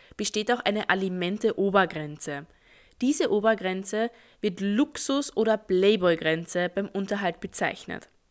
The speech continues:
Hierbei handelt es sich um einen sogenannten Richtwert bei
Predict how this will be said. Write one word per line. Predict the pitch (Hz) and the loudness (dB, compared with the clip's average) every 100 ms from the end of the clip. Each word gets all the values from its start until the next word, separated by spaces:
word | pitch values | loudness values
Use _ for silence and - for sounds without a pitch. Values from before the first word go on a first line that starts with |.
| _ _ - | _ _ -20
Hierbei | - 302 311 294 | 0 2 2 2
handelt | 262 226 240 | 2 0 -2
es | - - | -4 -4
sich | 208 | -6
um | 202 | -6
einen | 196 196 | -4 -4
sogenannten | 214 208 196 196 | -2 -2 -2 -4
Richtwert | 196 190 220 - - 160 165 190 - - - - | -2 -2 -2 -8 -2 2 2 0 -10 -20 -10 -6
bei | 196 | -4